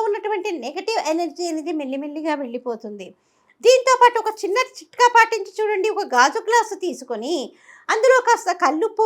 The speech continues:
వేసి, అందులో నాలుగు లవంగాలు, కొంచెం దాల్చిన చెక్క, కొన్ని రెండు ఇలాచీలు వేసి ఆ గాజు గ్లాసును తీసుకొని ఈశాన్య మూలగా పెట్టండి. ఈశాన్య మూలగా పెట్టి ఉదయం తెల్లవారిన తర్వాత సాయంకాలం పూట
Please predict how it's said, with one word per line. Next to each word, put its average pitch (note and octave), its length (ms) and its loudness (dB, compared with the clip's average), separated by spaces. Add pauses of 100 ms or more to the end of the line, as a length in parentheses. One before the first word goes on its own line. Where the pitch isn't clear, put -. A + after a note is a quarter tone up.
వేసి, D4+ 360 -2 (480)
అందులో A#4 260 2 (120)
నాలుగు F#4 340 0
లవంగాలు, E4 580 0 (440)
కొంచెం G#4+ 280 -2 (120)
దాల్చిన D#4+ 380 2 (120)
చెక్క, G4+ 220 -6 (440)
కొన్ని A4 200 -2
రెండు G#4 180 0 (100)
ఇలాచీలు E4 880 2 (120)
వేసి D#4 400 -4 (540)
ఆ - 20 10 (180)
గాజు D#4 340 4
గ్లాసును A4+ 360 4 (100)
తీసుకొని C4 480 -6 (420)
ఈశాన్య B4 600 4
మూలగా G#4 300 2 (100)
పెట్టండి. B3 460 -6 (380)
ఈశాన్య B4 560 6
మూలగా A4 300 4 (100)
పెట్టి C#4+ 300 -2 (360)
ఉదయం A#4+ 300 2 (120)
తెల్లవారిన G#4 680 6
తర్వాత C#4 340 0 (120)
సాయంకాలం F#4+ 600 0
పూట G#4 140 -4